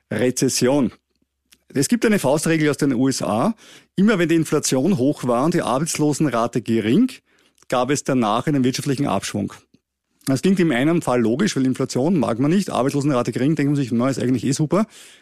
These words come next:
Aber volkswirtschaftlich gesehen natürlich für Unternehmen dann schwierig zu wachsen, weil natürlich die Arbeitskräfte teurer werden, der Arbeitsmarkt weniger flexibel ist und auf die Art natürlich das Wachstum der Wirtschaft geringer ist, als wenn du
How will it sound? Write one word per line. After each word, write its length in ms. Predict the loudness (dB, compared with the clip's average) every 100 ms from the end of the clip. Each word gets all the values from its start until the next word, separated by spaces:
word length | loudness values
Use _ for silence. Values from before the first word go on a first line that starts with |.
| _
Aber 200 | -2 -2
volkswirtschaftlich 640 | 2 0 0 0 0 -2 -2
gesehen 260 | 0 2
natürlich 320 | 2 2 0
für 140 | 0 0
Unternehmen 480 | 2 2 2 2 0
dann 160 | 0
schwierig 640 | -2 -4 0 2 2 0 -4 -20 -20 _ _ _
zu 200 | -2 0
wachsen, 600 | 0 -2 0 0 0 0
weil 160 | 0
natürlich 380 | 2 0 0 -2
die 120 | -2
Arbeitskräfte 680 | -2 0 -2 -4 -4 -4 -6
teurer 380 | -2 0 0 0
werden, 240 | 0 0 0
der 120 | -2
Arbeitsmarkt 500 | -2 -2 -2 -2 0
weniger 260 | 0 0
flexibel 500 | -2 -4 -2 -2 0
ist 140 | 0 0
und 100 | -2
auf 120 | -2
die 180 | -2 0
Art 200 | 0 -2
natürlich 360 | -2 0 -2
das 240 | -2 -4 -6 _ _ _ _
Wachstum 440 | -4 -2 -2 -2 0
der 140 | 0
Wirtschaft 380 | 0 0 -2 -2
geringer 400 | -2 2 2 2
ist, 360 | 0 0 -4 -10 _
als 360 | -4 -4 -4 -4
wenn 240 | -2 0
du 240 | 2 0